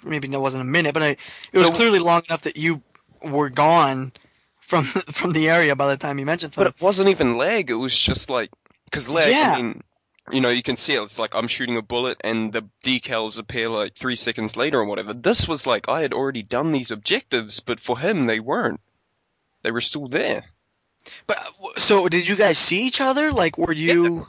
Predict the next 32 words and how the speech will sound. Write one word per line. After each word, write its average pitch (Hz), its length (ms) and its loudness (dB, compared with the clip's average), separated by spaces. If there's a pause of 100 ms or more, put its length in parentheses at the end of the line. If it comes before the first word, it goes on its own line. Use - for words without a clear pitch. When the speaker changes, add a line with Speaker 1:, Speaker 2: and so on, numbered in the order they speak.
(120)
Speaker 2:
I 147 80 0
could 151 160 -2
see 165 240 -2
him, 131 160 2
and, 123 160 0
and 135 100 2
I 135 100 2
could 135 160 -4
see - 120 0
him 135 80 2
getting 123 180 0
shot - 280 0
at, - 100 -2
like, 107 200 -4
perfectly. 160 500 -4
Like, 110 240 0 (640)
he 196 180 0
was 208 220 -2
taking 156 400 0
damage 147 640 0 (220)
from 127 220 0
police 147 360 -2
that 120 160 2
he 196 160 -4
could 135 180 -8
see, 104 480 -4
but 131 100 0
I 185 180 0
had 143 120 -2
already 110 240 0
killed 196 360 -6
them. 110 200 -6